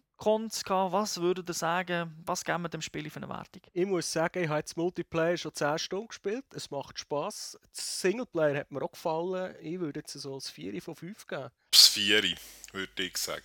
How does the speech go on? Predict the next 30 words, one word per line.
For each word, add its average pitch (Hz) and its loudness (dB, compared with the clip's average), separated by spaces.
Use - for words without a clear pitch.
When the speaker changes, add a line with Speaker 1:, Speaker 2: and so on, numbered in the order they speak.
Speaker 3:
Es - 4
schrammt 117 6
gerade 131 2
so 143 4
am 120 2
dreieinhalb 117 2
vorbei. 196 -2
Es 196 4
ist - 6
gut 143 0
genug, 147 0
dass 113 -2
man 117 -6
ihm 110 -6
ein 104 -4
Vieri 117 0
geben 147 2
kann, 147 -4
dem 143 -6
Spiel. 139 0
Es - 4
wäre 127 10
wünschenswert 113 4
gewesen, 110 2
wenn 101 0
sie 98 -2
vielleicht 98 -2
noch 95 -6
ein 101 -6
bisschen 95 -6